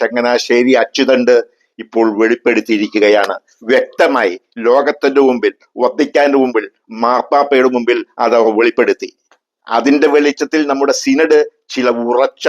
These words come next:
തീരുമാനങ്ങൾ എടുക്കേണ്ടതുണ്ട്. നമ്മുടെ ബിഷപ്പുമാർ അവരുടെ നിലപാടുകൾ വ്യക്തമാക്കണം, ജനങ്ങൾക്ക് മുമ്പിൽ വ്യക്തമാക്കണം, വിശ്വാസികൾക്ക് മുമ്പിൽ വ്യക്തമാക്കണം. നമ്മുടെ സിനഡിലെ എല്ലാ ബിഷപ്പുമാരും കൽദായ അനുകൂലികളാണോ?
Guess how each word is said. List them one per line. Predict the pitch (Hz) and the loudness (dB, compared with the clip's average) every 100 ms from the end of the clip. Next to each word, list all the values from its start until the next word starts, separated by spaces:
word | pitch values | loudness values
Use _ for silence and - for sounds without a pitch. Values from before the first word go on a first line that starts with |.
| 131 | -2
തീരുമാനങ്ങൾ | 123 127 123 123 123 120 117 | 0 0 0 0 0 0 0
എടുക്കേണ്ടതുണ്ട്. | 113 - 117 110 107 104 98 - _ _ _ 117 117 | 0 0 0 0 0 -2 -6 -10 _ _ _ -2 0
നമ്മുടെ | 127 135 143 | 2 0 0
ബിഷപ്പുമാർ | 143 131 143 160 151 156 151 - 131 | 0 -2 -2 -2 0 0 0 -2 0
അവരുടെ | 127 131 139 131 | 0 0 0 2
നിലപാടുകൾ | 135 147 151 151 151 156 - - 123 | 2 4 2 2 0 -2 -8 -6 -2
വ്യക്തമാക്കണം, | 139 - 180 170 135 120 110 113 | -2 -2 0 0 0 -2 -2 -2
ജനങ്ങൾക്ക് | 143 151 165 165 160 | -2 0 0 -2 -2
മുമ്പിൽ | 147 139 135 123 | -2 0 0 2
വ്യക്തമാക്കണം, | 127 - 120 120 - 127 127 | 0 0 -2 -2 -2 -4 -4
വിശ്വാസികൾക്ക് | - 160 135 147 139 127 | -2 2 2 2 0 0
മുമ്പിൽ | 127 120 120 - _ 113 | -2 0 -2 -4 _ -4
വ്യക്തമാക്കണം. | - 123 113 101 95 - _ 104 | -2 0 0 0 -2 -6 _ -6
നമ്മുടെ | 107 135 139 139 | -2 0 0 2
സിനഡിലെ | 139 135 135 139 131 | 0 2 2 4 2
എല്ലാ | 131 139 143 | 2 0 0
ബിഷപ്പുമാരും | 127 - 135 135 131 131 123 _ _ - | -4 -4 -4 0 0 0 -2 _ _ -4
കൽദായ | 120 120 123 127 127 127 - | 0 2 2 4 4 2 0
അനുകൂലികളാണോ? | 123 120 113 120 120 117 120 135 | -6 -6 -6 -4 -2 2 2 2